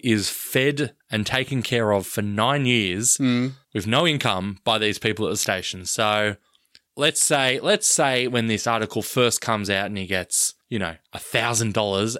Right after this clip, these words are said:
Speaker 1: and he spends a hundred dollars of it on food for the dog, he's gonna spend much more than the rest of that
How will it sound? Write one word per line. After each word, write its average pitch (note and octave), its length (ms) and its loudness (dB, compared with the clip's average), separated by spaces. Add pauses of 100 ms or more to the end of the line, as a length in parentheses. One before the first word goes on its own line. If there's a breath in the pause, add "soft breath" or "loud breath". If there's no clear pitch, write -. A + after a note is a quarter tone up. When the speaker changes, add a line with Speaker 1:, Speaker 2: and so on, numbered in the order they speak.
Speaker 1:
and G2 120 -4
he G2 120 -4
spends G#2 340 -2
a F#2+ 60 -2
hundred D3 480 0
dollars A2 340 2
of G#2 160 0
it C3+ 160 2
on G#2 140 0
food A2 260 0
for G#2+ 80 -6
the G#2 80 2
dog, A#2+ 340 -2 (300 loud breath)
he's G#3 220 -4
gonna F3+ 120 2
spend B2 380 0
much D3+ 300 0
more B2 280 4
than G2+ 200 0
the G2+ 100 2
rest G#2+ 300 0
of G#2 80 -2
that F#2 260 -2